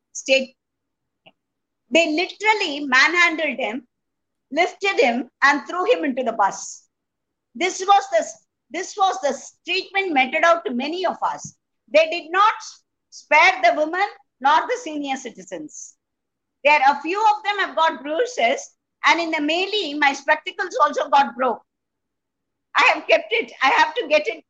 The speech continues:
done. The spare one I'm using, which my vision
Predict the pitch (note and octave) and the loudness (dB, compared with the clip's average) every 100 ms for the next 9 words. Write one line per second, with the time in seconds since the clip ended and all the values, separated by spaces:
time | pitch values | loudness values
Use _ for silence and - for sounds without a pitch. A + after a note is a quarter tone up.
0 | A3 C#4 B3 A3 - _ - B3+ - D4 | -2 2 2 2 -10 _ -4 -4 -2 2
1 | D#4+ F4+ E4+ E4+ E4 C#4 C#4+ D#4 G#4+ F4+ | 4 4 2 2 2 2 0 -6 -6 -10
2 | E4 D4 - - - _ _ C4+ C#4 C#4 | -10 -12 -14 -20 -20 _ _ 0 2 0
3 | D#4+ F#4+ | -6 -6